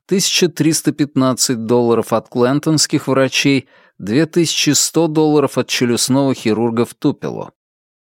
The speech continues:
В общей сложности восемнадцать тысяч восемьсот семьдесят пять долларов, не считая процентов и адвокатских гонораров, на неопределенную сумму.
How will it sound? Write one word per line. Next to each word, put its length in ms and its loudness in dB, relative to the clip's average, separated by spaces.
В 140 -2
общей 280 0
сложности 640 0
восемнадцать 840 0
тысяч 440 0
восемьсот 520 0
семьдесят 600 0
пять 300 0
долларов, 520 -2
не 120 -4
считая 440 0
процентов 720 -4
и 20 2
адвокатских 720 0
гонораров, 720 -2
на 180 2
неопределенную 1000 0
сумму. 520 -4